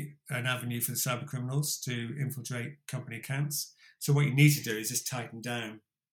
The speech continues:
on what they're able to do. That's a difficult thing. I do know that. Uh,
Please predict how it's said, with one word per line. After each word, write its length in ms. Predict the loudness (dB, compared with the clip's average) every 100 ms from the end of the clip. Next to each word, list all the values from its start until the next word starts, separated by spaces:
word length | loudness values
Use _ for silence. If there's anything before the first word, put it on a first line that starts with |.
| -12
on 140 | -8
what 140 | -6 -6
they're 120 | -6
able 240 | -8 -8
to 140 | -10 -8
do. 280 | -6 -6 -10 _ _ _ -2
That's 300 | 4 4 4
a 60 |
difficult 380 | 2 0 -2 -2
thing. 240 | 0 0 -2 _ _ -8
I 120 | -6
do 180 | -4 -4
know 140 | -2
that. 320 | -2 0 -2 -2 -6 -10 _ -12
Uh, 160 | -6 -6